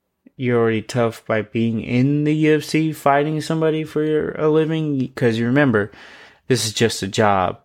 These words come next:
It's not necessarily anything above a job. Entertainment, sure. Uh, great test of skill,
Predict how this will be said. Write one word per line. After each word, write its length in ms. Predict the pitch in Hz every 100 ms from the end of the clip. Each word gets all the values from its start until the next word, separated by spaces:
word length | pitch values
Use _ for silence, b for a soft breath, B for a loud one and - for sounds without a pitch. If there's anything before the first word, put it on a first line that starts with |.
| _
It's 140 | -
not 220 | 135 113
necessarily 880 | 127 127 127 120 120 - 123 113 113
anything 500 | - 127 120 127 117
above 480 | 113 113 110 120 113
a 60 | 110
job. 440 | - 101 98 - _ _
Entertainment, 720 | 139 135 117 - 151 160 160 -
sure. 540 | - - - 98 90 - B B B B B B 50
Uh, 280 | 50 - - - _ _ _
great 280 | - 131 131
test 320 | - 139 131
of 100 | 135
skill, 540 | - - 147 151 156